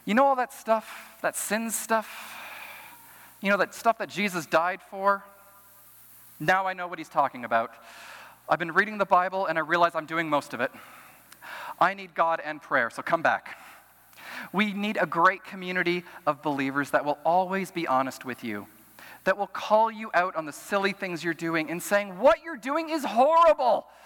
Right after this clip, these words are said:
and I love you." Not just the people who say, "Oh, I completely understand. You confirm my sin, I'll justify yours."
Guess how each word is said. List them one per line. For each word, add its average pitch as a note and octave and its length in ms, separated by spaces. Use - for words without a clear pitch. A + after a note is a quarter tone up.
and G3 220
I G#3+ 180
love G3 500
you." D3 360
Not A3 360
just B3+ 200
the - 60
people G#3+ 280
who G3+ 120
say, F#3+ 240
"Oh, F3+ 180
I D#3+ 100
completely E3 600
understand. C#3 920
You E3+ 220
confirm A3 520
my F#3+ 280
sin, G3 480
I'll D#3 180
justify G3+ 560
yours." F3 440